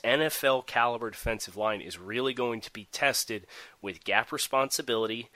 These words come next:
and execution, playing team defense. If these guys start getting off the rails and start chasing the ball,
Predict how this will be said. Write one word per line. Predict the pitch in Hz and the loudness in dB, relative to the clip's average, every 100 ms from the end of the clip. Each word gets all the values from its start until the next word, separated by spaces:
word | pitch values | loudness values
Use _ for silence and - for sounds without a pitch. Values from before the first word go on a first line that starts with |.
| - - - | -20 -18 -6
and | 101 87 _ | -6 -6 _
execution, | 120 - 127 - 123 - 98 | 0 2 2 0 -4 -4 -4
playing | - 113 107 - | -2 0 0 -2
team | - 143 135 | -2 0 -2
defense. | 120 120 - 67 - - - _ - _ 113 | -2 -4 -4 -6 -4 -4 -6 _ -20 _ -2
If | 104 | 2
these | 131 156 | 4 4
guys | - 156 - | 6 8 8
start | - 143 - | 8 6 8
getting | 143 127 | 2 6
off | 135 - | 4 2
the | 101 | 2
rails | 110 120 117 | 6 6 6
and | 104 | 4
start | - 104 | 6 6
chasing | - 123 123 - 104 | 4 4 4 2 0
the | |
ball, | 90 98 113 180 | 2 6 6 6